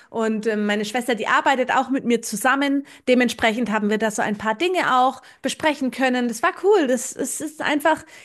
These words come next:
irgendwie eine extrem schöne und leichte Zeit gewesen. Und ich weiß jetzt nicht, wie bei <laughs> jedem anderen so Weihnachten war, aber wir haben ja in der Weihnachtsfolge darüber gesprochen. Mir hat es total gut getan,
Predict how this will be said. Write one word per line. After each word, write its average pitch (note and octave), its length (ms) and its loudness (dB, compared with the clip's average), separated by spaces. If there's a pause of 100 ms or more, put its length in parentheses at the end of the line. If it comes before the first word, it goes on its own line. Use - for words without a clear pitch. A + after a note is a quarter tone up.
(120)
irgendwie D#4+ 240 4
eine C#4+ 140 2
extrem F4 380 0
schöne D4+ 360 0
und A3 100 -2
leichte B3 360 0
Zeit C4+ 300 -2
gewesen. C4 520 -2 (600)
Und E4+ 520 2 (720)
ich B3 80 -2
weiß B3 180 2
jetzt B3 160 -4
nicht, A#3+ 180 -4
wie A#3 80 -2
bei A3+ 120 2
<laughs> - 0 -
jedem G#3+ 380 2
anderen C#4 400 0
so C4 160 -2
Weihnachten B3 460 0
war, B3 180 2
aber B3+ 480 2
wir G#3+ 160 0
haben G#3+ 220 -2
ja A3 100 0
in G#3 160 -2
der F#3+ 260 0 (200)
Weihnachtsfolge C4+ 580 2
darüber A3 320 0
gesprochen. G#3+ 540 -6 (580)
Mir C4+ 580 6
hat A#3+ 260 -2
es G#3+ 280 -4
total G#3+ 560 0
gut A#3+ 380 0
getan, G3+ 680 -4